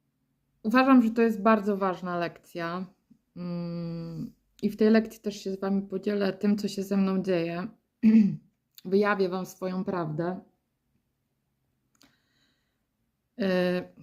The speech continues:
kochani, m, czasem niezmiernie trudno, e, jest nam powiedzieć wszystko, co chcemy. I zwłaszcza,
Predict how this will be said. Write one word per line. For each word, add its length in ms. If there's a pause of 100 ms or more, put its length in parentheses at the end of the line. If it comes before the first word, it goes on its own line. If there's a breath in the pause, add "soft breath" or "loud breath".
(2250 soft breath)
kochani, 580
m, 220
czasem 380
niezmiernie 580
trudno, 960
e, 600
jest 600
nam 380
powiedzieć 480
wszystko, 420
co 120
chcemy. 520 (500)
I 920
zwłaszcza, 520